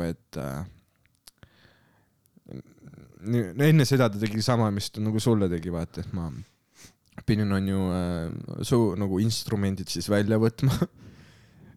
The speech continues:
Ja ta nagu mudis neid nagu, nagu mingi laps plastiliiniga, vaata.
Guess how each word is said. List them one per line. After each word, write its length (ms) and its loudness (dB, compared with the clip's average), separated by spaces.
Ja 260 0
ta 240 0
nagu 240 -2
mudis 560 2
neid 320 -4
nagu, 500 -2
nagu 300 -2
mingi 500 -4
laps 340 0
plastiliiniga, 800 0
vaata. 380 -4